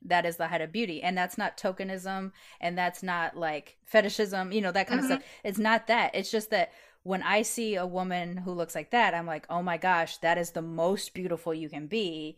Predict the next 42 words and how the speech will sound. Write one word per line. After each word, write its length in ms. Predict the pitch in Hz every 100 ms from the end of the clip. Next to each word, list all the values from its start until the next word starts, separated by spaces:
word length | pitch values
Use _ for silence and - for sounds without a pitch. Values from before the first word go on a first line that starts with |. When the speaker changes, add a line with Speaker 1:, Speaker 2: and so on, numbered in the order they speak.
| -
Speaker 1:
And 160 | 185
then 140 | 190 180
I'm 140 | 180
over 200 | 175 175
here 280 | 175 175 170
with 180 | 170 170
my 120 | 165
little 500 | 165 165 160 160 165 -
ambiguously 880 | 170 165 170 170 170 160 180 165 -
Asian, 720 | 175 170 175 170 160 160 151 -
black, 500 | 170 170 160 165 170
Speaker 2:
<laughs> 40 | -
Speaker 1:
probably 840 | 180 170 170 180 175 175 175 175
Puerto 360 | 170 196 185 185
Rican, 340 | 190 185 175
I 160 | 160 170
don't 200 | 175 170
know 200 | 175 170
face. 520 | - 220 185 170 - - - -
And 100 | 190
I'm 140 | 190
just 160 | 190 196
like, 180 | 208 214
"Yeah, 180 | 370 339
I'm 80 |
gonna 140 | 370 294
be 120 | 170
cute, 440 | - 302 269 190 -
but 340 | 180 160 - -
that's 180 | 311 302
what 100 | 247
I 40 |
got. 220 | 208 185 -
I 80 | 208
got 220 | 233 175
cute," 280 | - 208 -
<laughs> 40 | -
you 240 | 269 311
know? 260 | - 285 220 - -
Speaker 2:
Yeah, 280 | 220 294 214 - -
thank 260 | 415 523
you. 340 | 359 247 143